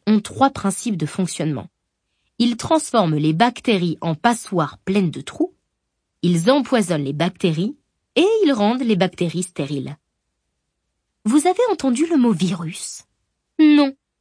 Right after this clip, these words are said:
Tout simplement parce que les virus n'entrent pas dans les compétences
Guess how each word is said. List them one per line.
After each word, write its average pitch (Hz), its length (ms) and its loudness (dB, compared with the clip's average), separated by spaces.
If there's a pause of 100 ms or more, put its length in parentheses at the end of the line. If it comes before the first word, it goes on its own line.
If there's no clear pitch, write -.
(340)
Tout 294 160 2
simplement 269 600 2 (260)
parce 214 220 2
que - 80 0
les 214 160 4
virus 220 520 0
n'entrent 190 300 0
pas 190 380 4
dans 208 120 0
les 170 120 0
compétences 190 800 -2